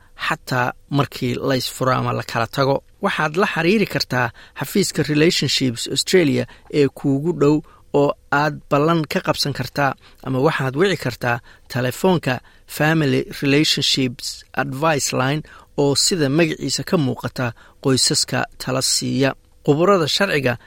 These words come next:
iyo kuwa caafimaadka maskaxda ayaa sheegay in waxa ugu muhiimsan ee ay tahay in laga fakaro marka la isfurayo ay tahay waxay u baahan yihiin mustaqbalka iyo fayoobaanta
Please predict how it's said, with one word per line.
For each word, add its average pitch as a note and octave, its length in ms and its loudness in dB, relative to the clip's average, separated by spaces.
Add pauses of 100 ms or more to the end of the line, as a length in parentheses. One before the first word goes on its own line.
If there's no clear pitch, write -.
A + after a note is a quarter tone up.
(140)
iyo D3+ 180 2
kuwa F3+ 300 2
caafimaadka C#3+ 680 -2
maskaxda C3+ 520 -2 (320)
ayaa C#3 260 2
sheegay C3+ 580 2 (160)
in F3 160 2
waxa F3+ 300 0
ugu D#3+ 240 2
muhiimsan C3+ 540 0 (340)
ee C#3+ 120 4
ay C#3+ 220 0
tahay E3 340 0
in F#3+ 120 4
laga E3 160 2
fakaro C3 440 -2 (260)
marka E3+ 280 0
la C3 100 0
isfurayo C3 600 0 (320)
ay C3+ 200 2
tahay D3 340 0 (120)
waxay D#3+ 340 0
u G3 140 -2
baahan D3+ 420 0
yihiin D3 300 0
mustaqbalka B2+ 680 -4 (340)
iyo D3+ 240 4 (180)
fayoobaanta C#3+ 840 2